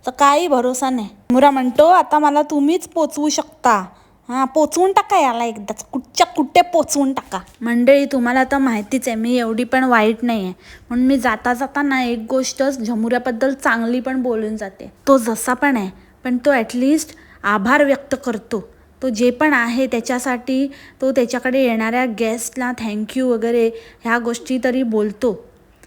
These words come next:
त्याला त्याची जाणीव आहे. पण ही टॉकिंग टॉम, हिच्या तोंडातनं thank youचा थ निघेल तर शपथ. फक्त दोन्ही हातांनी ओरबाडायचं माहिती आहे, दोन्ही हातांनी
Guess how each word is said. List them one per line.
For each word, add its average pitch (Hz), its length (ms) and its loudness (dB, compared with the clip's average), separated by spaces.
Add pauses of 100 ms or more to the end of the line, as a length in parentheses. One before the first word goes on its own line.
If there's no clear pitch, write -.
(160)
त्याला 240 200 -2
त्याची 269 560 -2 (220)
जाणीव 233 360 2
आहे. 220 320 -2 (360)
पण 226 100 -4
ही 220 140 -2
टॉकिंग 262 540 -2 (140)
टॉम, 233 220 -2 (300)
हिच्या 220 320 0
तोंडातनं 269 840 0 (180)
thank 214 280 -2
youचा 285 240 -2 (180)
थ - 80 -2
निघेल 320 560 4
तर 302 140 2
शपथ. - 380 -4 (340)
फक्त - 380 -2
दोन्ही 269 720 4
हातांनी 277 560 0
ओरबाडायचं 254 720 0
माहिती 202 420 -6
आहे, 185 100 -4
दोन्ही 240 380 -2
हातांनी 240 680 -4